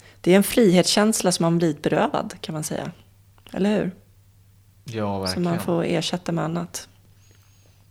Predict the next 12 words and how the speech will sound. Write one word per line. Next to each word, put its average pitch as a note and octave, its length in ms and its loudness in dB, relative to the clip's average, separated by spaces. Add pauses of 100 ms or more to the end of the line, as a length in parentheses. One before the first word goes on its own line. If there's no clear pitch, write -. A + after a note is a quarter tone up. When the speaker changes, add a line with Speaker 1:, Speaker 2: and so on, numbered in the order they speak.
(120)
Speaker 2:
Det - 80 -16
var - 220 -18
jävligt - 280 -16
nice G#2+ 380 -6
att G#2 60 -12
gå G#2 120 -6
i - 20 -8
skogen. G#2+ 420 -8 (600)
Speaker 1:
Mm. E3+ 300 -4
Speaker 2:
Själv. G2 400 -6 (300)
Speaker 1:
Ja, E3+ 220 -8 (240)
doften. - 680 -2